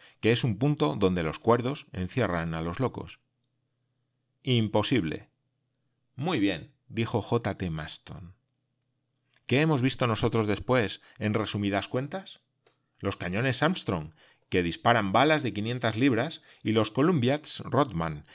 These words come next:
que disparan balas de media tonelada. Parece, pues, que si los proyectiles han ganado en alcance,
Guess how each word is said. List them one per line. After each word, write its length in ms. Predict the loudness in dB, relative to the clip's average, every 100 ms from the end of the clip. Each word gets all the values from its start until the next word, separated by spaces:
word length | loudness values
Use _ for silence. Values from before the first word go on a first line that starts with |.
| -6
que 100 | 4
disparan 460 | 4 6 4 4 4
balas 240 | 2 2
de 100 | 0
media 280 | 0 2 0
tonelada. 580 | 2 2 0 -2 -8 -20 _ _ _ _ _ -4
Parece, 340 | 0 2 2
pues, 220 | 2 0
que 100 | 0
si 120 | 0 0
los 180 | 0
proyectiles 680 | 0 -2 -2 0 2 2 -2 -2
han 160 | 2
ganado 300 | 4 4 4
en 80 | 4
alcance, 560 | 2 0 -2 -2 -6